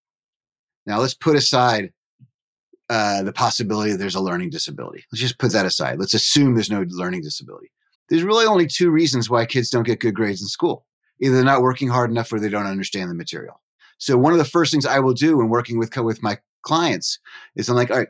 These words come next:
let's figure out which one it is." I'm also assuming there's a good product market fit.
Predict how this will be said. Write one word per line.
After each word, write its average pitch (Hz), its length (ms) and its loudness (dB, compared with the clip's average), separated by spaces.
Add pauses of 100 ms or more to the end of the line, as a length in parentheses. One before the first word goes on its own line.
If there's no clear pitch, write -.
let's 139 120 -2
figure 143 280 2
out 123 120 4
which 123 160 -2
one 120 140 2
it 110 100 -2
is." - 380 -6 (680)
I'm 143 120 2
also 147 240 4
assuming 135 420 2
there's 120 320 0 (380)
a 123 120 2
good 117 380 2 (300)
product 120 320 0
market 104 320 -4
fit. - 240 -14